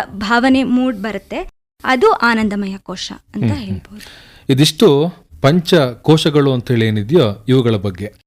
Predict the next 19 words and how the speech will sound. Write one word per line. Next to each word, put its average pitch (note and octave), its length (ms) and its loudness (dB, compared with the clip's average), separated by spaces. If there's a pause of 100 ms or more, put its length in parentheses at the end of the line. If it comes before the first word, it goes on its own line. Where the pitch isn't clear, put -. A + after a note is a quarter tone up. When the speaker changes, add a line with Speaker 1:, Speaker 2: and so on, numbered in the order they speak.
(180)
Speaker 2:
ಈ C3 100 4
ಪಂಚಕೋಶ C#3 600 2
ಸಿದ್ಧಾಂತ D3+ 560 0 (320)
ಇಂದಿನ E3 280 2
ಕಾಲಮಾನಕ್ಕೆ A#2+ 1040 -2
ಹೇಗೆ D#3+ 320 2
ಉಪಯುಕ್ತ C3+ 480 -2
ಅಂತ G#2+ 200 -4
ಹೇಳಿ D3 120 -6
ಅನ್ಸುತ್ತೆ? - 500 -14 (400)
Speaker 1:
ನಾವು C#4 260 2
ಬರೀ C4 280 -2
ದೇಹದಲ್ಲೇ B3+ 640 0
ವಾಸಿಸೋದಿಲ್ಲ. G#3 680 -6 (520)
ನೆಕ್ಸ್ಟ್ C#4+ 640 -2
ಇನ್ನ C#4+ 200 4
ಒಳಗ್ C#4 300 0
ಹೋದ್ರೆ C4 460 -4
ಮನಸ್ಸು, B3 400 0